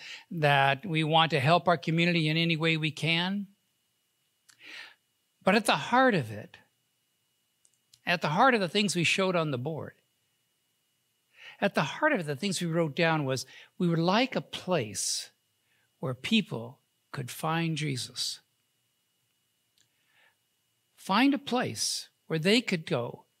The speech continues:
in one form or another to say, "I've come."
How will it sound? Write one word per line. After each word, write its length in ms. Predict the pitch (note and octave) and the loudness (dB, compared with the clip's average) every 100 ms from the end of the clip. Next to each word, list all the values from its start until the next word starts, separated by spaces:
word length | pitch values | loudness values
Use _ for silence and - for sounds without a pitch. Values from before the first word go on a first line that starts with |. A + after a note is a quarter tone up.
| - | -6
in 260 | F3+ F3+ | 0 2
one 240 | F3 B3 C#4 | 4 4 2
form 300 | - A#3+ G#3 | 0 0 2
or 40 | |
another 380 | F#3+ G3+ F#3 C3 | 2 2 0 -2
to 80 | - | -4
say, 300 | - C3+ B2+ _ _ _ _ _ | -4 -4 -6 _ _ _ _ _
"I've 260 | - D#3+ C#3+ | -10 -8 -6
come." 440 | - D3 A#2+ B2 | -4 -2 -2 -6